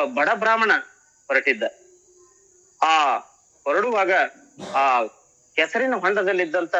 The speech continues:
ಗೋವನ್ನ ಕಂಡ. ಗೋವನ್ನ ನೋಡಿದಾಗ ಆ, ಅದರ ಮೇಲೆ ಕನಿಕರ ವ್ಯಕ್ತಪಡಿಸಿದ. "ಗೋವು ಪಾಪ ಹೊಂಡದಲ್ಲಿ ಸಿಕ್ಕಿದೆಯಲ್ಲ, ಎಷ್ಟು ಒದ್ದಾಡ್ತಿದೆಯಲ್ಲ,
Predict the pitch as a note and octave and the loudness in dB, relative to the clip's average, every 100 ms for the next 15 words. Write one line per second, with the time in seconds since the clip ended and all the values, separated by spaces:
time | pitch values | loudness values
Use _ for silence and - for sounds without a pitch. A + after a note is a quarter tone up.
0 | D3 A#2+ B2+ E3+ G3+ G3 C#3+ - _ _ | -2 -4 -4 -2 0 -2 -6 -12 _ _
1 | C3 B2+ A#2 - _ _ _ _ _ _ | -2 0 -2 -4 _ _ _ _ _ _
2 | _ _ _ - D#3 G3+ B3 A#3+ G#3+ E3+ | _ _ _ -6 -2 0 0 0 0 -2
3 | C#3+ G3 A3 G3+ F#3 E3 D3 - _ _ | -2 -4 0 0 0 -2 -4 -14 _ _
4 | _ _ _ _ _ _ - C#3 C3 C3 | _ _ _ _ _ _ -2 0 2 0
5 | C#3 C3+ C#3+ G#3 E3 C3 - _ _ _ | 0 -2 0 2 2 -2 -8 _ _ _
6 | - _ _ _ _ - F3+ A3 A3+ A#3 | -20 _ _ _ _ -6 -2 -2 -2 -2
7 | G#3 - B2+ C#3 - G#2+ - - - - | -2 -4 -6 -8 -4 -4 -4 -12 -20 -20
8 | - - - B2 C#3+ E3 D3+ - C3+ D3+ | -20 -20 -14 -4 -2 0 -2 0 0 0
9 | D3 C3 A#2 D3 C#3+ C#3 C3 B2 - C3+ | 0 0 0 -2 0 -2 -4 -6 -4 0
10 | C3 A#2+ G#2 - - - _ _ - B2 | 0 0 -4 -8 -20 -20 _ _ -12 -12
11 | - D3+ B2+ A#2 D3 C#3+ C#3+ C#3 B2+ A2 | -6 -4 -2 -2 -2 -2 -2 -2 -2 -4
12 | G2+ | -8